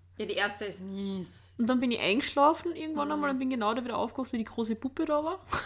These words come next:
Speaker 1: Oh ja, das ergibt dann keinen Sinn, ne?
Speaker 2: Und, und dann hab ich, glaub ich, die zweite Folge noch versucht anzuschauen und dann hab ich gedacht so, na. Und dann hab ich Superstore angefangen. <laughs> Und fertig geschaut.
Speaker 1: Ah, das, das, das kenn ich nicht. Na, aber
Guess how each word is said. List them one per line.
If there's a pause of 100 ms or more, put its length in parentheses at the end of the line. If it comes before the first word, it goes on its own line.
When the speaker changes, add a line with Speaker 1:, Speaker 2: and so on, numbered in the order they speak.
(300)
Speaker 1:
Oh
ja,
das
ergibt
dann
keinen
Sinn,
ne? (360)
Speaker 2:
Und, (160)
und
dann
hab
ich,
glaub
ich,
die
zweite
Folge
noch
versucht
anzuschauen
und
dann
hab
ich (120)
gedacht
so,
na. (140)
Und
dann
hab
ich
Superstore
angefangen.
<laughs>
Und
fertig
geschaut. (840)
Speaker 1:
Ah,
das,
das,
das
kenn
ich
nicht. (540)
Na,
aber